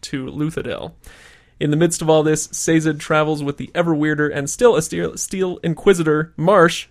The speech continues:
to the home base of the Inquisitors, where he discovers the ancient writings of Juan, the old advisor to the man who maybe should have become the Lord Ruler a thousand years ago.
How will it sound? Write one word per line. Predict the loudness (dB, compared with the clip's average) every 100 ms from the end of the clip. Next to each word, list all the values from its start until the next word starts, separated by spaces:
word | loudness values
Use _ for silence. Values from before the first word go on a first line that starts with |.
| -2
to | 0
the | 2
home | 2 0 2
base | 2 2 0
of | -4
the | -4
Inquisitors, | -4 -4 -2 0 0
where | 0
he | 0 -2
discovers | -4 -2 -2 0 -2
the | -4 -2
ancient | -2 -2 -4
writings | -2 0 0 -2
of | -4 -6 -8 -20 -10 -2
Juan, | -2 -2 -6 -12 -16 _ _ _
the | -4 0
old | 2
advisor | 0 2 2 0 -2
to | -4
the | -4
man | -2 -4 -4
who | -4
maybe | -4 -4 -6
should | -8 -8 -6
have | -4 -4
become | -4 -6 -4
the | -2
Lord | -2 0
Ruler | 0 0 -2
a |
thousand | -2 -2 -4
years | -6 -10
ago. | -14 -18